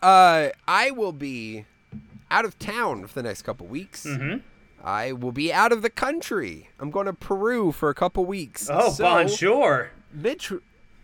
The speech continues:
Speaker 1: <laughs> yes, Mitch, that is incorrect language.
Speaker 2: Sorry.
Speaker 1: But, uh, nice try.
Speaker 2: Oh.
Speaker 1: Vamos a
Speaker 2: Okay.
Speaker 1: hablar español todo los dos semanas que mi esposa y yo estamos en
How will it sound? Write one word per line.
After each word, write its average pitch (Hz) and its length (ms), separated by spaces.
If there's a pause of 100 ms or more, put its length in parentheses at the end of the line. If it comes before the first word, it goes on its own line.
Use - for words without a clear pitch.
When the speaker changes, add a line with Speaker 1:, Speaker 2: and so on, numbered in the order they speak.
(160)
Speaker 1:
<laughs> - 560
yes, 113 340
Mitch, 127 220
that 151 160
is 117 140
incorrect 151 640
language. 127 380
Speaker 2:
Sorry. 101 180
Speaker 1:
But, 85 180 (520)
uh, 87 260
nice 170 300
try. - 320
Speaker 2:
Oh. - 60 (340)
Speaker 1:
Vamos 196 540
a 190 100
Speaker 2:
Okay. 165 100
Speaker 1:
hablar 151 240
español 143 680 (300)
todo 220 600
los 147 460
dos 170 260
semanas 147 760 (540)
que 110 440
mi 120 160
esposa 147 460
y 139 120
yo 131 180
estamos 113 560
en 101 280